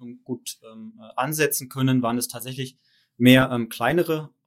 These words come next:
Häuser, also gerade so im Umfang, ähm, bis zu zehn, zehn Mitarbeiter. Warum? Das hatte viele Vorteile für uns, sowohl auf der einen Seite schnelle Entscheidungsprozesse, aber auf der anderen Seite eben auch nochmal eine, eine erhöhte Offenheit für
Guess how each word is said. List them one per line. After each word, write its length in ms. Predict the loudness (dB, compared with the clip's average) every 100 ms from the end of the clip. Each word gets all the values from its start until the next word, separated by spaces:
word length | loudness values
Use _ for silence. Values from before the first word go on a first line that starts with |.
| -2
Häuser, 380 | 2 2 2 -2
also 200 | -2 -10
gerade 360 | -8 -4 -4 -4
so 160 | -6
im 120 | -8 -10
Umfang, 540 | -10 0 0 0 -6
ähm, 280 | -16 -18 -14
bis 200 | -6 -6
zu 100 | -6
zehn, 500 | -6 2 2 2 -4 _
zehn 240 | -10 -8
Mitarbeiter. 560 | -2 0 2 0 -4 -6
Warum? 360 | -4 0 0
Das 160 | 0 -4
hatte 200 | -8 -12
viele 260 | -14 -12 -4
Vorteile 460 | 0 2 0 -6
für 140 | -8 -8
uns, 280 | -6 -6
sowohl 560 | -8 -4 4 6 6 0 _ _ _ _
auf 60 | 2
der 120 | 6
einen 140 | 6 4
Seite 200 | 0 0
schnelle 260 | 2 0
Entscheidungsprozesse, 1080 | 0 -2 -2 -2 -4 -4 -4 -2 -2 -2 -4 _ _ 2
aber 240 | 4 4
auf 160 | 2 -2
der 140 | -6
anderen 220 | -6 -6
Seite 260 | -6 -6 -8
eben 180 | -12 -6
auch 200 | -4 -4
nochmal 300 | -6 -4 -4
eine, 260 | -2 -6 -10 -6
eine 120 | -4
erhöhte 460 | -2 0 0 0 0
Offenheit 560 | -2 0 0 2 0
für 540 | -2 -2 4 4 4